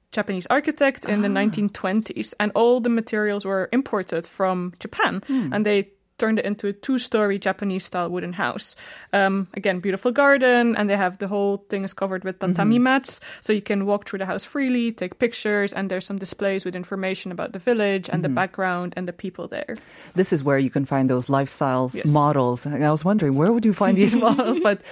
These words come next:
Speaker 2: this is at the Kuryongpo Modern History Museum, so check it out if you are in that area. It seems like a great place to just wander around, maybe for half a day as well. And, uh, Pohang, of course, has some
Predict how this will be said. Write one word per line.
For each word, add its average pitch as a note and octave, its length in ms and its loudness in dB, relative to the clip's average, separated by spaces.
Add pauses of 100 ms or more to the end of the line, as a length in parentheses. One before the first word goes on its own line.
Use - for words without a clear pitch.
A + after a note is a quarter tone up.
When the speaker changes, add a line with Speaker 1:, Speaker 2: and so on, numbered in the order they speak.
(100)
Speaker 2:
this B3+ 160 0
is C4 160 0
at A3 160 0
the E3+ 80 0
Kuryongpo A3+ 560 2
Modern G3+ 640 4 (180)
History - 640 -2
Museum, C3+ 560 2
so - 80 -6
check G#3 240 -2
it F3+ 80 2
out D#3 80 2
if - 160 -8
you D3+ 160 2
are F#3 240 2
in D#3 240 2
that C#3+ 240 2
area. C3 320 2 (400)
It - 80 -10
seems C4 240 2
like C4+ 80 -2
a F#3 80 2
great E3+ 320 0
place D3 280 0
to C#3+ 40 -6
just C#3 160 -4
wander C#3 480 0
around, C3 380 0 (260)
maybe C#3 160 0
for C3 220 0 (100)
half C#3+ 220 -2
a C#3+ 40 2
day C3 220 0
as B2 160 -4
well. A#2 240 -2 (320)
And, E3+ 240 2
uh, C#3 80 0
Pohang, F#3+ 320 0
of - 160 -4
course, C3 240 -4
has D#3 160 -4
some C#3 240 -2